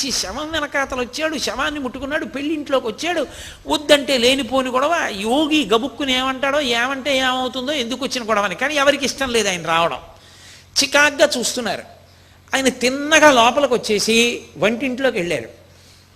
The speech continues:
బోలెడంత సాంబారు వండి తయారు చేశారు సిద్ధంగా.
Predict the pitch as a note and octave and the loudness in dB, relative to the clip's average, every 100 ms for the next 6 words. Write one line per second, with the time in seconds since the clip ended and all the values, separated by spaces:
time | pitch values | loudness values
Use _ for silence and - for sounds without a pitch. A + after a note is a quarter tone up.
0 | _ C3+ C#3+ A#3+ C4 C4 B3+ B3 A#3 A3+ | _ -4 6 8 10 8 8 6 4 4
1 | A3 G3 G3 - E3+ G3+ C#4 C#4 C#4 B3+ | 2 0 0 2 2 0 2 4 4 4
2 | G#3+ A#3 C#4+ A3 G#3 A#3+ A3 A3+ A#3 F#3 | 0 -2 -2 0 2 2 2 -2 -2 -4
3 | - E3 D#3+ G#3 F#3 B2+ | -6 -8 0 0 2 -4